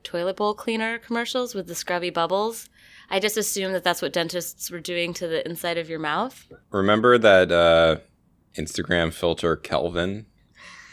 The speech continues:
Speaker 2: That's what this reminds me of.
Speaker 1: So is it more in the warmer filter or colder filter?
Speaker 2: It's the filter that you click it and you think to yourself,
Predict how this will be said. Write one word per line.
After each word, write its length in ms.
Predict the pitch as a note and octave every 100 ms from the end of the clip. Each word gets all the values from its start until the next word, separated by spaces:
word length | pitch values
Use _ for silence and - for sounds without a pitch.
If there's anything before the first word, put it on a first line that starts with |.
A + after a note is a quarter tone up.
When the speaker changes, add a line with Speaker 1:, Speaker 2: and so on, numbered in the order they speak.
| - _ _ _ _ _
Speaker 2:
That's 160 | G#2+ F2+
what 140 | F2+ -
this 180 | - F2
reminds 360 | D#2+ G2 G2
me 120 | F2+
of. 340 | - G#2+ - _ _ _ _ _ _ _ - - -
Speaker 1:
So 100 | A#3
is 80 | A3
it 160 | G3+
more 260 | G3+ G#3 G#3
in 120 | G3+
the 100 | F#3 -
warmer 840 | F3+ F#3+ G3+ A#3 A#3+ A#3+ A#3 - - - A#3
filter 600 | - C4+ C4+ D4 C4+ G#3+
or 40 | F#3+
colder 460 | - F#3+ F#3 D#3+
filter? 580 | - D#3 C#3+ D3 C3+ F#3 _ _ _ _ _ _ _ _ _ _ A#2+
Speaker 2:
It's 220 | - -
the 120 | B2
filter 540 | - C3 C#3 - C#3+
that 380 | B2 G2 E2+ - _ _ _
you 200 | G2 F#2
click 320 | - F#2+ F2+
it 280 | G2 F#2+ -
and 200 | G2 F2
you 120 | E2 D#2
think 240 | E2+ D#2+
to 100 | F2
yourself, 580 | D#2+ D#2+ F2 E2 D#2+